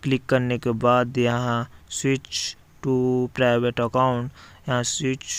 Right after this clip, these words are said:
to private यहाँ कर लेते हैं। क्लिक होने के बाद हो चुका है प्राइवेट।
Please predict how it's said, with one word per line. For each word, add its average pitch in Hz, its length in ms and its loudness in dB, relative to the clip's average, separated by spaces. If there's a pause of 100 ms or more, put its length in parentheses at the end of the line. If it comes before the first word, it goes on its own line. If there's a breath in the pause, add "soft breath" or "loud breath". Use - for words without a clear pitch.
to 127 260 -4
private 123 640 2
यहाँ 123 220 0
कर 117 120 -4
लेते 117 320 -4
हैं। 120 160 -8 (140)
क्लिक 135 160 -2
होने 131 240 0
के 123 60 -4
बाद 120 320 0 (100)
हो 147 100 6
चुका 127 300 0
है 127 220 -2 (720 loud breath)
प्राइवेट। 120 460 0